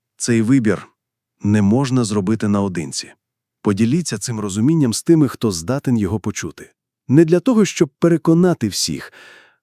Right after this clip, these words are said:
а для того, щоб знайти тих, хто вже готовий. Створюйте острівці критичного мислення у морі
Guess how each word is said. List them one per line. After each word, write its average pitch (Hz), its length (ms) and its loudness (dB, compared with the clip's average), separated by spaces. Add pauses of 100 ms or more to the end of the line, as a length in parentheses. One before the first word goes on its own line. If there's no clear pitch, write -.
а 123 120 0
для 113 140 0
того, 175 260 4
щоб 143 300 -2
знайти 156 380 2
тих, - 520 0
хто - 280 0
вже 185 260 2
готовий. 123 560 -4 (560)
Створюйте 160 640 4
острівці 147 720 -2
критичного 120 680 0
мислення 104 580 2 (320)
у 131 100 4
морі 127 460 2